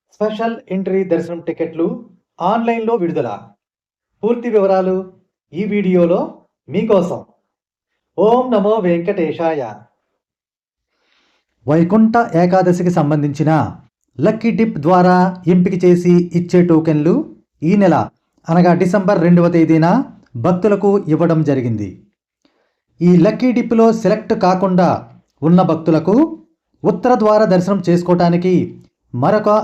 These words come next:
అవకాశం. జనవరి రెండవ తేదీ నుండి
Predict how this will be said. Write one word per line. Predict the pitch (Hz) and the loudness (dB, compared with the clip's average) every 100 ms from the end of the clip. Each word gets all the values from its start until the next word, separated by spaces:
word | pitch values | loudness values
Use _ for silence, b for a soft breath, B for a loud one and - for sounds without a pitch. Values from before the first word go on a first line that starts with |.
| 147 | 0
అవకాశం. | 151 147 135 123 95 - _ _ _ _ _ _ _ _ _ _ _ - | 0 0 -2 -4 -6 -12 _ _ _ _ _ _ _ _ _ _ _ -14
జనవరి | 127 165 208 208 160 - - - - 165 | -2 0 2 2 0 -4 -12 -16 -4 0
రెండవ | 185 208 214 | 2 2 2
తేదీ | 196 190 180 | 2 2 2
నుండి | 180 175 | 2 2